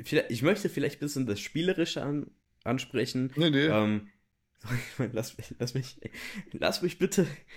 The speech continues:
Speaker 1: Also, ähm, Detroit Lions, ähm, tja, äh, offen, hat uns die Offense, äh, enttäuscht oder hat uns die Defense von den Chiefs überzeugt?
Speaker 2: Boah.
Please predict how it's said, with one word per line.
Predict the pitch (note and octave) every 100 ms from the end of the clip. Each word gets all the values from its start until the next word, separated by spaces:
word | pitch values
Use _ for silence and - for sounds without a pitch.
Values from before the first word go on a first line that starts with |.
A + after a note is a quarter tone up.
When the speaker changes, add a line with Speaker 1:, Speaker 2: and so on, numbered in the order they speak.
| - -
Speaker 1:
Also, | - C#3 C3+ A#2+ -
ähm, | A2 A#2 A#2 A2 -
Detroit | - G3+ D3+
Lions, | D#3 F#3+ A#2 - - - G#2+
ähm, | G#2+ G#2+ G#2+ G#2+ - _ _ _ _ -
tja, | - E3+ C3 - - _ _ _ -
äh, | F#2+ F#2 - -
offen, | - F3 G3 G#3+ A3+ -
hat | - - G#3 C4
uns | A#3+ -
die | C3+ -
Offense, | - C4 - C#4+ F4 - - - _ _ _ _
äh, | A2 A2+ A2+ A2 A2 G#2+ - -
enttäuscht | A2 - D#3+ C#4+ -
oder | D#3
hat | C#3+ D#3
uns | C#3+
die | - G#2+
Defense | D#3+ D#3+ D3
von | C3
den | B2
Chiefs | C3+ D3
überzeugt? | C3+ B2 - G2+ E2 _ _ _ _ _ _ _ _ _ _ _ _ _ _ _ _ _ _ _ _ _ _ _
Speaker 2:
Boah. | F3 D3 D3 D3 D3